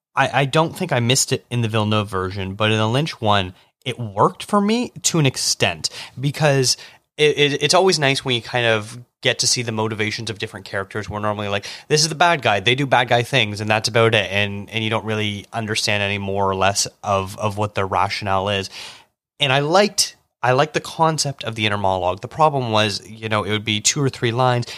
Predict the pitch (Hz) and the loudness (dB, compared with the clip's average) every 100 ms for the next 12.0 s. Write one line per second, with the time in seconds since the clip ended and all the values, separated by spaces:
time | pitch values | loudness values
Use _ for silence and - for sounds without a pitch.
0 | - 107 107 147 110 127 117 117 117 110 | -10 -8 -4 -2 0 2 2 0 -4 -2
1 | 107 104 107 104 110 131 143 - 101 107 | -2 -2 -2 -2 0 0 0 -4 -4 -2
2 | 107 101 98 107 135 - 143 - 151 - | 0 0 0 0 -2 -2 -4 -4 -4 -4
3 | 113 120 117 113 101 - 147 123 117 - | -2 0 0 -2 -4 2 2 4 0 0
4 | - 101 104 104 - 101 98 110 104 107 | -2 -2 -2 -2 2 2 2 -2 -6 -4
5 | - 107 135 135 110 98 113 - 107 113 | -2 -2 -2 -2 -2 0 -2 -4 -6 -2
6 | 95 - 95 101 - - - - 90 92 | -2 0 0 0 -2 -6 -6 -6 -6 -6
7 | 90 95 95 85 87 90 92 - 95 92 | -8 -6 -8 -8 -8 -8 -4 -2 -2 -4
8 | - - - - _ - 139 123 127 - | -10 -18 -18 -20 _ -2 0 2 -2 -6
9 | - 180 185 151 156 147 135 131 120 - | -2 2 4 4 2 0 0 -2 -6 0
10 | 120 107 110 110 101 107 110 110 - - | 0 0 0 2 2 0 0 0 0 -2
11 | 165 139 - 120 107 - - 113 104 - | -2 -4 -4 -6 -8 -8 -2 0 0 -6